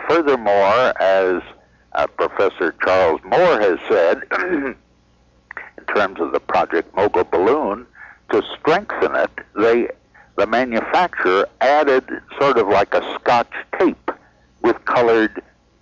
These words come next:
flower, figures of flowers and so on that he happened to have in his shop. So this is,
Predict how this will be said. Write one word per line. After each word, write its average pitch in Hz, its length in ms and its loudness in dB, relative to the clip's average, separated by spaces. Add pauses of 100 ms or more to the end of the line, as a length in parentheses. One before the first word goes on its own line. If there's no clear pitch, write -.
(160)
flower, 104 380 4 (140)
figures 98 500 2
of 87 140 0 (120)
flowers 85 520 2
and 90 160 -12
so 143 180 4
on 90 240 0 (300)
that 98 180 0
he 117 200 0
happened 110 460 0
to 92 200 2
have 98 340 4
in 82 140 0
his 87 160 -2 (100)
shop. - 420 -2 (1040)
So 143 260 4 (880)
this 156 200 4 (260)
is, 113 320 2